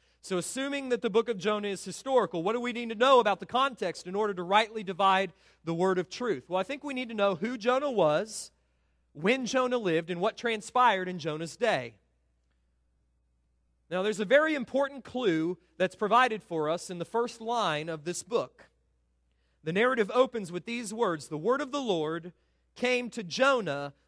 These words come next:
the son of Amittai." Now, the fact that Jonah's father's name is given allows us to establish Jonah's identity and the time frame of his prophetic ministry, because that phrase, "Jonah, the son of Amittai," more specifically,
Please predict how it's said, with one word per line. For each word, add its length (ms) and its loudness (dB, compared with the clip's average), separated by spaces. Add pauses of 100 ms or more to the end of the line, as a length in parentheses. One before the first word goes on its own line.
the 100 -6
son 240 -2
of 160 -6
Amittai." 600 -2 (1400)
Now, 120 0
the 80 -2
fact 280 2
that 120 -8
Jonah's 380 0
father's 680 2 (200)
name 420 2
is 260 -2
given 460 -4 (380)
allows 360 6
us 140 -8
to 140 -6
establish 520 2
Jonah's 360 -2
identity 520 2
and 100 -4
the 60 -6
time 320 -2
frame 300 -6
of 100 -4
his 160 -8
prophetic 460 -4
ministry, 480 -4
because 320 -4
that 260 4
phrase, 520 0 (220)
"Jonah, 480 4
the 100 -6
son 260 0
of 140 0
Amittai," 720 2 (180)
more 120 2
specifically, 760 -4